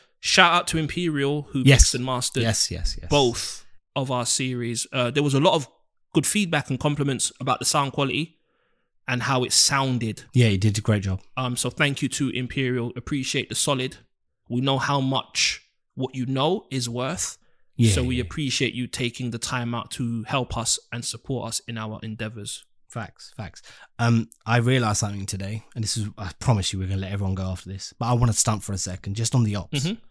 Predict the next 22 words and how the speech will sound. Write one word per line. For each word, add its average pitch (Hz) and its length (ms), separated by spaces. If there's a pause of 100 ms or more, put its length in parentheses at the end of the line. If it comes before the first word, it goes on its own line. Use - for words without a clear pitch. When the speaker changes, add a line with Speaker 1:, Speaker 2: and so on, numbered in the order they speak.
(220)
Speaker 2:
'cause 123 140
the 123 80
ops 113 180
listen, 95 340
so 90 140
I 87 60
just 92 160
want 98 100
them 92 60
to - 140
know. 85 80 (1080)
None 143 160
of 139 60
you 139 100
were 123 100
on 117 80
a 113 60
call 123 200
with 104 120
Jay-Z 101 340
this, 92 300
uh, 90 420